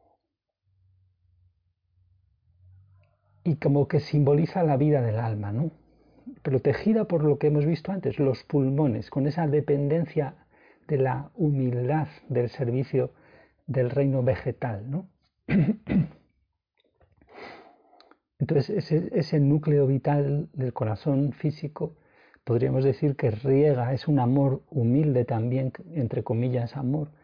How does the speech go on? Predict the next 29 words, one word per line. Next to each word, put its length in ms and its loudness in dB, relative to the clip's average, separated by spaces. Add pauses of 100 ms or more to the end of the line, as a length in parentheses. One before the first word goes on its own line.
(280)
que 140 0
riega 480 2
de 160 2
vida 440 0
el 220 -2
cuerpo, 560 -2 (920)
en 140 4
analogía 1000 0 (100)
con 180 0
la 120 -2
vida 440 0
dada 380 0
en 80 0
el 160 0
alma 380 0
y 40 -4
como 420 2
almas 680 0
por 220 0
Dios. 440 -4 (2000)
Eso 220 -6
que 100 -8
podríamos 380 2
decir 240 0
es 120 0
el 160 0
corazón 480 -2
del 200 -2
alma. 500 -8